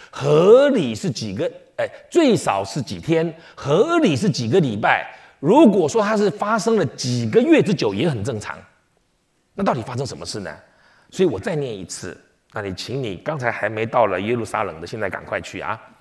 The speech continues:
那时门徒增多，有说希利尼话，就是希腊话的犹太人，向希伯来人发怨言，因为在天天的供给上忽略了他们的寡妇。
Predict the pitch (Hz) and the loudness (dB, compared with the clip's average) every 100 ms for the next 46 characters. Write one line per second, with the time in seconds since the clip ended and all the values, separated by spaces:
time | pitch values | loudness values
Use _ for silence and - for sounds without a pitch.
0 | _ - - _ _ _ _ - 196 131 | _ -20 -20 _ _ _ _ -4 0 0
1 | - 82 90 110 _ _ - 120 196 135 | -4 -8 -10 -12 _ _ -4 0 2 2
2 | 170 202 196 185 196 190 - - 147 135 | 4 4 6 6 4 2 -8 0 4 4
3 | 131 262 226 226 - - - - 262 269 | 2 4 4 4 0 -14 -12 -6 0 4
4 | 247 135 127 151 135 95 143 135 123 - | 4 2 0 2 2 2 -6 -6 -4 -2
5 | 240 233 160 131 165 117 98 92 87 98 | 2 2 2 0 2 2 0 -6 -6 -8
6 | - 202 196 107 85 80 87 - - - | -4 0 0 0 -6 -10 -14 -16 -14 -4
7 | 214 165 285 214 156 120 117 135 170 208 | 0 0 2 4 4 4 2 -2 -2 0
8 | 220 117 80 78 - - - 247 226 185 | 0 -2 -6 -10 -14 -8 2 6 6 4
9 | 135 - 240 226 226 - 208 208 160 139 | 0 4 6 6 4 4 6 6 4 2
10 | 180 185 147 104 80 147 120 95 - _ | 2 2 2 -4 -4 0 0 -2 -16 _
11 | - 170 160 147 113 117 120 113 110 107 | 0 4 6 4 2 0 0 0 -6 -4
12 | 82 - - 147 | -6 -8 -8 -8